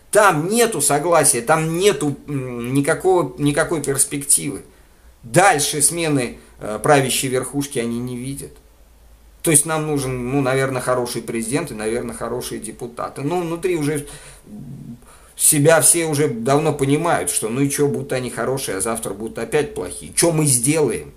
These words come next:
Нам опять говорят, что мы сейчас тут всё поменяем, будем высокими технологиями заниматься и воровать не будем. И что? Это вы отвечаете за кого? За будущих депутатов?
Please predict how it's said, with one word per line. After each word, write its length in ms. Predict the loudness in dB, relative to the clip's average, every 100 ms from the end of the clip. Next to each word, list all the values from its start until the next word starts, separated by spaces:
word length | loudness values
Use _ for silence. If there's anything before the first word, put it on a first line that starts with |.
| -20 -20 -20 -20 -14 2
Нам 200 | 4 6
опять 380 | 6 6 6
говорят, 340 | 4 4 4 2
что 160 | -2
мы 140 | -2 -2
сейчас 300 | 0 2 2
тут 200 | 0 -4
всё 160 | 0
поменяем, 600 | 0 0 0 4 2 2
будем 320 | -2 -2 -2 -4 -8
высокими 460 | 0 2 2 0 -2
технологиями 720 | -2 -2 0 2 2 -2 0
заниматься 520 | 0 0 0 0 0
и 60 | 0
воровать 420 | 0 2 0 -2
не 140 | -4
будем. 400 | -8 -8 -12 -14 -14
И 80 | -8
что? 480 | -6 -4 -4 -6 -8 -20 -20 _ _ _ -20 _ _ -6
Это 220 | 2 6
вы 100 | 6
отвечаете 640 | 4 0 2 4 4 2
за 140 | 0 0
кого? 320 | 0 0 2
За 120 | 0
будущих 480 | 2 0 -2 -2 -2
депутатов? 600 | -4 -6 -4 -2 -4 -6